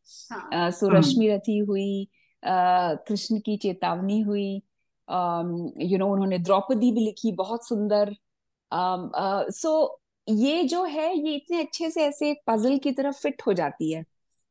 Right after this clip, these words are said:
Speaker 2: तो वो न्याय भी कवर करते हैं, शक्ति भी कवर करते हैं, क्षमा भी कवर करते हैं। और आप अगर उसको एक जैसे अपने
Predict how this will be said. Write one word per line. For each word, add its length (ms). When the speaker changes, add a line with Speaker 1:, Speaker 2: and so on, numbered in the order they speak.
Speaker 2:
तो 180
वो 120
न्याय 440
भी 180
कवर 300
करते 360
हैं, 280
शक्ति 400
भी 160
कवर 280
करते 320
हैं, 160
क्षमा 380
भी 160
कवर 220
करते 300
हैं। 60
और 60
आप 240
अगर 160
उसको 260
एक 160
जैसे 260
अपने 380